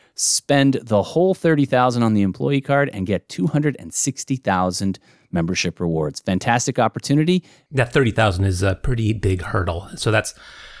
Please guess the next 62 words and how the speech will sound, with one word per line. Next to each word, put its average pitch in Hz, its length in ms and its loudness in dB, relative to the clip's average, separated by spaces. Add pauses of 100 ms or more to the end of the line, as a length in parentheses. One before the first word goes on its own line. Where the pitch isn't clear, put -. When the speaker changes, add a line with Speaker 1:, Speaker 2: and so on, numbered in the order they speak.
(140)
Speaker 2:
not 175 160 2
for 185 120 0
the 147 60 2
faint 120 200 2
of - 80 -2
heart. 104 280 0
You, 127 100 0
you 123 160 2
know, 110 40 4
if 107 80 0
you 120 60 2
had 120 100 4
a 117 40 2
real 120 160 4
business, 120 340 0
this 95 140 -8
would 110 100 -2
probably 101 220 0
be 107 100 2
pretty 104 300 -2
easy. 113 320 0
Uh, 151 280 -6
having 160 240 0
six - 220 -4
months 117 180 2
to 101 60 0
do 156 220 2
it 101 80 -2
is - 280 -8
more 135 120 2
favorable 110 440 2
than 101 220 2
the 98 80 2
typical 110 460 0
three-month 139 460 0
term 98 180 0
that 101 100 -4
you 95 80 -4
have 104 140 2
on 95 100 2
a 95 60 0
lot 95 160 0
of - 80 -12
cards. 123 320 2
So 110 80 -2
they're 110 80 2
giving 247 240 0
you 254 80 4
some 127 160 -2
time 104 180 2
to 95 80 0
do 95 280 -2
that. 90 320 -4 (360)
Uh, 180 200 2
let's, 240 340 0
let's 226 180 0
go 240 140 4
into 214 160 2
that 127 260 2
no 117 260 4
lifetime 110 640 4
language, 98 560 0